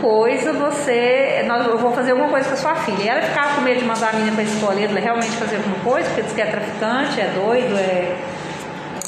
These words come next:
é, é. E aí ela pediu, lá no dia, lá na delegacia, ela pediu a protetiva pra filha dela e pra ela. Diz que vai vir duas protetivas.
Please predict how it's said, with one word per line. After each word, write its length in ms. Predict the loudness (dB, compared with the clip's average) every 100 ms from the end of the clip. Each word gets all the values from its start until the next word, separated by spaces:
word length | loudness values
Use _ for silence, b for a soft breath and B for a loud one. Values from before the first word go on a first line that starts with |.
| -4
é, 40 | -2
é. 120 | 0 0 -2 -4 -4 -6 -8 -10 -10 -10 -10 -10 -10 -10 -10 -10 -10 -12 -12 -12 -10 -6
E 120 | -2
aí 460 | 0 2 2 2 2
ela 140 | 2 0
pediu, 640 | 0 0 0 2 2 2
lá 180 | 2 2
no 160 | 2 0
dia, 260 | 0 2
lá 140 | 2 2
na 100 | 0
delegacia, 680 | 0 0 0 0 0 0
ela 120 | 0 0
pediu 360 | -2 2 2
a 60 | 2
protetiva 680 | 0 0 -2 -2 -2 -2 -2
pra 240 | 0 -2
filha 480 | -2 -2 -2 0 0
dela 480 | 0 0 0 0 0
e 80 |
pra 260 | -2 -2 -2
ela. 220 | -2 -2 -4 -8 -8
Diz 120 | -8
que 120 | -6 -2
vai 260 | 0 0
vir 120 | 0 0
duas 220 | 0 -2
protetivas. 580 | -2 -4 -4 -6 -8